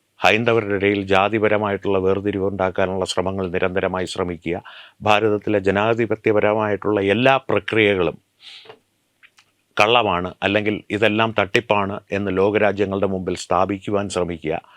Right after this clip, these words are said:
ഡീപ് സ്റ്റേറ്റ് ഉൾപ്പെടെയുള്ള വിദേശ ശക്തികളുടെ സഹായത്തോടുകൂടി എങ്ങനെയെങ്കിലും ത-, ഞ-, ആ,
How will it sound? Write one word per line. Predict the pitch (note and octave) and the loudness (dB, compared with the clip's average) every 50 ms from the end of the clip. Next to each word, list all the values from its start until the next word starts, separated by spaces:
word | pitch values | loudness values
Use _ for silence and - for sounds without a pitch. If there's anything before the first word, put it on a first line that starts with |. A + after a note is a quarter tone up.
| - _ _ _ _ _ - | -20 _ _ _ _ _ 0
ഡീപ് | - B2 C3+ B2 - - | 2 2 2 2 -2 0
സ്റ്റേറ്റ് | - B2+ C3+ B2+ - B2 | 2 2 2 2 2 0
ഉൾപ്പെടെയുള്ള | A2 G#2+ - C3+ B2+ A#2+ A#2 A2+ G#2+ A2+ A2+ G#2 G2+ - - _ _ _ _ _ - | 0 2 2 2 2 4 2 2 2 2 0 -2 -4 -8 -18 _ _ _ _ _ -4
വിദേശ | A2 A2 A2 B2 B2 A2+ - C3 A2 - | -2 2 4 4 4 4 2 0 0 0
ശക്തികളുടെ | A#2+ - - A#2 G#2+ G#2+ G#2 G#2 G2 G#2+ G2+ - _ _ _ _ _ _ - | -2 -2 -2 -2 0 2 2 0 0 0 -2 -4 _ _ _ _ _ _ -6
സഹായത്തോടുകൂടി | - - G2 G#2+ A#2+ A#2+ B2 B2 A#2+ A2+ B2+ A2+ G#2 G#2 G2+ G2+ G2+ A2 A2 G#2+ G#2 | 0 2 4 4 4 4 4 2 2 2 0 0 0 0 -2 -2 -2 0 2 4 4
എങ്ങനെയെങ്കിലും | G#2+ A#2+ D3 D#3 D3+ D3+ D3 D3 C#3+ C#3 D#3 D3 C3+ C3+ - - | 4 4 2 2 2 4 2 2 2 4 2 2 2 0 -8 -12
ത-, | - - _ _ _ _ _ _ _ _ _ - | -18 -20 _ _ _ _ _ _ _ _ _ -6
ഞ-, | G#2+ A#2 A#2 - - - | -2 -2 -2 -2 -4 -8
ആ, | - | -8